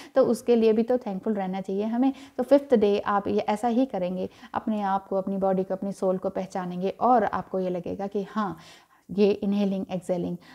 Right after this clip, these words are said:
अपने आप हो रही है, ईश्वर के थ्रू हो रही है। मदर अर्थ ने हमें जो खाना दिया है, वही खाना हमारे बॉडी में ऊर्जा बन के, एक एनर्जी बनकर अप and डाउन हो रहा है और ये हमें एफर्ट नहीं लगाना पड़ रहा है। और इसके लिए हमें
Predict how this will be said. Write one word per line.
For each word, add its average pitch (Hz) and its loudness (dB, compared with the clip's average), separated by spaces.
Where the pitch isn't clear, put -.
अपने 180 -6
आप 196 -2
हो 196 0
रही 190 0
है, 202 -6
ईश्वर 220 2
के 214 -2
थ्रू 202 0
हो 190 2
रही 185 0
है। 190 0
मदर 190 0
अर्थ 214 -2
ने 185 -6
हमें 175 -6
जो 175 -4
खाना 190 -4
दिया 196 4
है, 202 4
वही 202 8
खाना 190 -2
हमारे 185 -2
बॉडी 196 6
में 185 -4
ऊर्जा 226 6
बन 190 -4
के, 180 -6
एक 180 -6
एनर्जी 226 4
बनकर 175 -10
अप - -6
and 185 -4
डाउन 180 -4
हो 190 -4
रहा 180 0
है 190 -6
और 214 4
ये 196 2
हमें 214 0
एफर्ट 254 4
नहीं 208 0
लगाना 180 -2
पड़ 185 -6
रहा 185 -6
है। 190 -6
और 220 2
इसके 247 0
लिए 190 0
हमें 196 -6